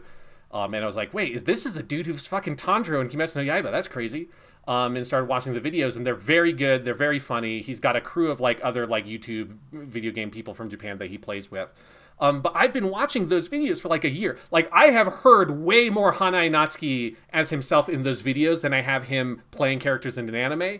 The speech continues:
And yet, when I started watching Kimetsu no Yaiba a couple of weeks ago, like, that, it never even occurred to me. Like, it never even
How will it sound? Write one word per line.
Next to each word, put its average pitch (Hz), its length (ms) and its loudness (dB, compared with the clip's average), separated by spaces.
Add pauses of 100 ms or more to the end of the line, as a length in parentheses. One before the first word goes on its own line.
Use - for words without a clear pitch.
(380)
And 160 160 0
yet, 180 220 2
when 190 220 2
I 190 120 2
started 170 560 0 (120)
watching 147 400 0
Kimetsu 139 380 -4
no 147 80 2
Yaiba 170 180 2
a 131 40 -2
couple 135 200 -2
of 117 60 -4
weeks 160 180 -4
ago, 123 280 2 (200)
like, 135 300 2
that, 190 180 6
it 175 80 6
never 180 220 4
even 139 160 2
occurred 131 260 -4
to - 80 -16
me. 87 140 -14 (100)
Like, 131 160 -2
it 151 80 0
never 170 420 4 (380)
even 151 400 -2